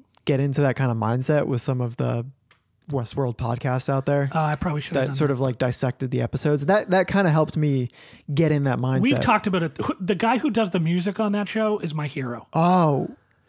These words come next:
Speaker 1: yes.
Speaker 2: The piano, the all piano orchestra heart-shaped box.
Speaker 1: I-, it's great.
Speaker 2: Literally, I stood up in my
Speaker 1: Who
Speaker 2: living
Speaker 1: does
Speaker 2: room and
Speaker 1: that?
Speaker 2: clapped. I think it's the guy who did the theme to Game of Thrones.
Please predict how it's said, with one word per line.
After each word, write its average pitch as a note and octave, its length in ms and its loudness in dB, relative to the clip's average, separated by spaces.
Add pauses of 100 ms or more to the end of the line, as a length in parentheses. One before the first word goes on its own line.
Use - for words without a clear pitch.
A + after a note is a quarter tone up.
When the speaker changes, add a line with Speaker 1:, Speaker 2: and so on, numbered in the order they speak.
(280)
Speaker 1:
yes. D3 320 6
Speaker 2:
The - 40 2
piano, C#4+ 840 2
the A3+ 240 -2
all B3+ 260 4
piano A#3+ 600 2
orchestra G#3+ 640 0
heart-shaped G3 560 0
box. - 540 -2 (1400)
Speaker 1:
I-, - 160 -4
it's F3 200 2
great. C#3 360 2 (140)
Speaker 2:
Literally, C#4+ 440 2
I A3 100 4
stood C4 280 0
up C#4+ 80 0
in C#4+ 100 2
my A#3+ 140 4
Speaker 1:
Who G#3 60 2
Speaker 2:
living G#3+ 200 6
Speaker 1:
does G3 80 4
Speaker 2:
room F3+ 120 2
and D#3+ 100 0
Speaker 1:
that? - 60 -12
Speaker 2:
clapped. - 640 -6 (220)
I - 100 2
think G4 140 2
it's - 140 0
the C4+ 80 0
guy A#3 200 2
who A3 80 2
did G#3+ 160 0
the G#3+ 80 0
theme A#3+ 240 -2
to G3+ 60 0
Game F#3 240 -2
of E3 60 -4
Thrones. B2+ 520 -8